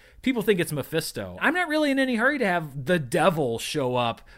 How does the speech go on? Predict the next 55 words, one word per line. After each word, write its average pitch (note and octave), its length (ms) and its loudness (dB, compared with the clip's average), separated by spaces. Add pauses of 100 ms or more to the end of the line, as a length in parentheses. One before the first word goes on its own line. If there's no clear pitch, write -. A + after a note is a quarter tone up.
uh, C#3 160 -6
in D3+ 120 -4
the C3+ 80 -4
Marvel C3+ 260 -2
Cinematic B2 480 -6
Universe, B2+ 480 -6
but A#2 240 -6
it B2+ 100 -8
seems B3 380 -2
like B3+ 180 0
Mephisto F#3+ 680 0
is C#3 380 -4
the B2+ 200 -4 (220)
name F3+ 400 -2
on E3+ 160 0
everyone's D#3+ 500 -2
lips C3+ 400 -4 (160)
from B2+ 160 -6
here C3 180 -2
on A2 140 -2
out. F#2 240 -6 (160)
And D3+ 100 -4
speaking - 300 -2
of G3+ 60 -4
crowds, G3 320 0
there's D3+ 140 -6
one D#3+ 220 -2
last C#3 280 0
thing C#3 140 -6
I B2 80 -4
want A#2+ 140 -6
to - 80 -12
say A#2+ 140 -4
before A#2 300 -6
I A2+ 40 -4
wrap A2 240 -4
up, A2+ 140 -8
because A2+ 240 -12
I G#2+ 40 -8
know G#2+ 140 -8
it's G#2 180 -10
been A2 540 -8
quite G#2+ 260 -10 (140)
some G#2+ 220 -8
time G#2 340 -6
here. G#2 260 -6 (380)
Uh, D3+ 240 0
but E3+ 340 -2 (120)
there G#3+ 240 4
is C#4+ 180 -2
a D#4 60 0
sentiment G3+ 560 -2
amongst C#3 480 -4
many B2 240 -4
people, G#2 500 -10